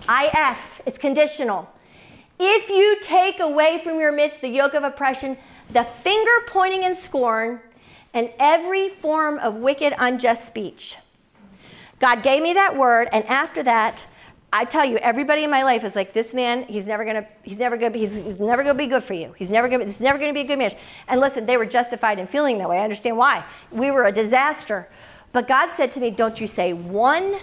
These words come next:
bad thing about him. Unless you are seeking godly counsel.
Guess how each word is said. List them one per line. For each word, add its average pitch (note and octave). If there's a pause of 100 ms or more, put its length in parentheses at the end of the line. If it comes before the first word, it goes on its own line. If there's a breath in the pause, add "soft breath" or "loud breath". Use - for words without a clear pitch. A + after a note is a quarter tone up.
(260)
bad C4 (360)
thing C4+ (340 loud breath)
about A3+
him. F3+ (1040 loud breath)
Unless B3
you D#4+
are C4
seeking A#3
godly C4
counsel. G#3